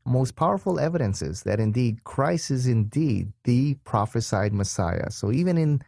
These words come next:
his birth, he fulfilled several prophecies made of him. Now, these prophecies not only refer to the birth of Christ, confirming he is indeed the divine Son of God, but also speak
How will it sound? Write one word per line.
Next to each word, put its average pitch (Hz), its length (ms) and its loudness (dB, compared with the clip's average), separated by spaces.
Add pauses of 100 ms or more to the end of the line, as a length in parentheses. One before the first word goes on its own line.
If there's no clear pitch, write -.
(200)
his 139 260 2
birth, 139 480 0
he 127 160 2
fulfilled 110 560 0
several 127 680 0 (220)
prophecies 101 640 0
made 95 240 2
of 87 80 0
him. 107 340 0 (560)
Now, 117 160 2
these 127 200 2
prophecies 139 580 0
not 120 240 2
only 170 240 2
refer 147 420 0
to 139 120 -2
the 113 100 0
birth 147 340 0
of 147 120 -2
Christ, 127 380 0
confirming 143 600 0
he 135 140 4
is 135 120 0
indeed 127 320 2
the 107 100 0
divine 101 380 2
Son 117 200 -2
of 120 100 0
God, 113 280 0
but 113 120 0
also 180 340 0
speak - 600 -4